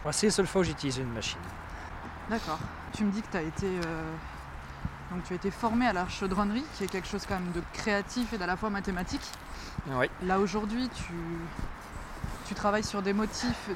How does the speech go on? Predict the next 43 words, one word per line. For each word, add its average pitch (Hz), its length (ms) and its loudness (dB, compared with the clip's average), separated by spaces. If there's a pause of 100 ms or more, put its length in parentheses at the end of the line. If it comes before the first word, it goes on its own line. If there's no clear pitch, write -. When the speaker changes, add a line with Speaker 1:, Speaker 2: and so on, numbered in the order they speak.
Speaker 2:
dits 180 180 -4 (100)
ethniques 220 480 0
et 202 60 -2
on 180 120 -2
en, 170 180 2 (100)
on 170 40 -4
en 170 40 -2
reparlera 190 500 6
après. 247 280 4 (1000)
Et, 185 140 2
euh, 165 440 0
si - 160 -6
je 180 80 2
me 196 120 4
trompe 196 280 -2
pas, 214 140 4
tu - 140 -8
vas 165 60 -4
te - 80 2
pencher 190 360 0
sur, 196 320 -4
euh, 160 140 -2 (1200)
une, 180 140 0
une 165 400 -2
réinvention 220 600 4 (420)
des 180 80 0
dix 170 140 0
motifs. 180 340 -2 (420)
Speaker 1:
<laughs> 135 40 -2 (680)
Speaker 2:
Du 220 60 4
coup, 311 160 -2
quel 208 260 4
impact 247 420 4 (340)
a 208 100 6
eu 233 140 6
ta 208 160 4
vie 196 180 2
perso 247 460 0
sur - 200 -4
la 175 120 0
nécessité 220 680 0
de 214 140 0
créer 180 360 -2